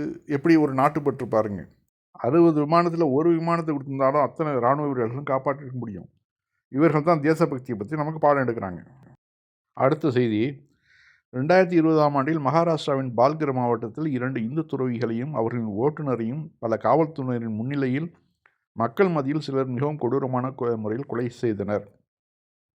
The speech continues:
அந்த சம்பவத்தின் முக்கிய குற்றவாளியாக இருந்தவர் காசிநாத் சௌத்ரி.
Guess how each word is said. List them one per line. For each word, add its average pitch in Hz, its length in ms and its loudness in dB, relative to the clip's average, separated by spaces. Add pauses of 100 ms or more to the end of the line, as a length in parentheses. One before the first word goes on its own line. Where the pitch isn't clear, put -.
(220)
அந்த 113 200 -8
சம்பவத்தின் 151 500 2
முக்கிய 123 280 0
குற்றவாளியாக 127 580 2
இருந்தவர் 113 400 0 (560)
காசிநாத் 123 540 0
சௌத்ரி. 104 360 -4